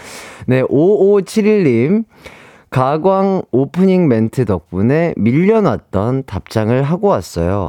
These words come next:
아, 맞아요. 뭐, 이런, 음, 뭐,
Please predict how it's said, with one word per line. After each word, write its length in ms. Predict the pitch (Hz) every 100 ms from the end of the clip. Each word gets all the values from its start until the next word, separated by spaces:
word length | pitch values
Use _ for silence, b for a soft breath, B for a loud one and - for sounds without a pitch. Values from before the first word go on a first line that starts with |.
| -
아, 580 | 98 110 117 113 107 82 B B B B -
맞아요. 380 | 135 185 180 135
뭐, 200 | 117 113
이런, 540 | 120 117 107 98 90 -
음, 560 | 98 107 104 101 98 90
뭐, 440 | 85 85 82